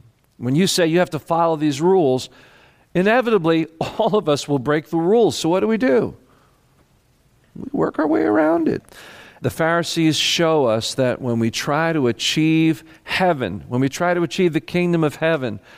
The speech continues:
through religious righteousness, the end result actually is we're creating a bunch of liars. Fundamentalist churches create liars in the pew because we come in and we pretend we're perfect,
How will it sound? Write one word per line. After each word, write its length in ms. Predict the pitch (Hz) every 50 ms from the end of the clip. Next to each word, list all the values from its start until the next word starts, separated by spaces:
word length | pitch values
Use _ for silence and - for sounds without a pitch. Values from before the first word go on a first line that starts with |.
| - - - - _ _
through 300 | - - - 139 135 131
religious 640 | 120 127 127 135 147 156 147 123 147 135 - - -
righteousness, 920 | 131 127 131 139 139 - - 131 120 - - - 117 107 107 104 - -
the 180 | - 123 120
end 200 | 123 151 190 196
result 340 | 156 120 104 98 117 110 110
actually 300 | 117 113 127 127 - 135
is 80 | 107 110
we're 80 | 120
creating 360 | - - - 139 131 147 151 143
a 40 |
bunch 260 | 123 131 131 127 - -
of 80 | 123
liars. 560 | 117 117 113 107 104 87 71 - - - - - _ _ _ _ _ _ _ _ _ _ _ _ _ _ _ _ _ _ _ _ _ _ _ _ _ _ _ _ _ _ _ _ _ _ _ _ _ _ _ _ _ -
Fundamentalist 760 | 156 165 185 196 190 196 196 202 202 180 160 - - - _
churches 960 | - - - 196 180 180 170 - - - 131 - - - - - - - - - _ _ _ _ - - - - - _ _ -
create 340 | - - 165 160 160 160 160
liars 540 | 151 147 147 147 151 147 143 139 131 113 110
in 120 | 117 117
the 60 | 110
pew 320 | 101 - - 135 117 104 95
because 380 | 87 107 - - 113 101 -
we 100 | 123 120
come 220 | - - 120 120 127
in 120 | 135 131
and 100 | 123 120
we 100 | 117 110
pretend 500 | - - 113 - - 131 131 131 131 120
we're 100 | 110 104
perfect, 640 | - - - 120 101 98 - - - _ - -